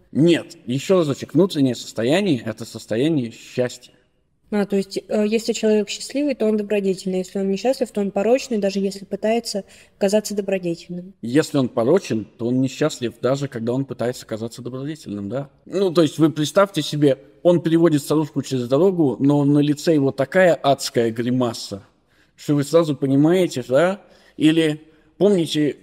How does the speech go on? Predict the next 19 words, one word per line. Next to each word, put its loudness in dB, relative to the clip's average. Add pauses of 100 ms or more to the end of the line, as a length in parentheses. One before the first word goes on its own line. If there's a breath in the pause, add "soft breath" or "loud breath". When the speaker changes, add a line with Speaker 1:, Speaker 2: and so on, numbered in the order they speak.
Speaker 1:
э, -10
где-нибудь 0
в -2
общественном -4
транспорте, -2
с -10
какими -2
лицами, -2
э, -14 (400)
по-, -4
подают -2
милостыню 0
и -4
с -10
какими -2
лицами -2
встают 0
перед -4
старушками? -8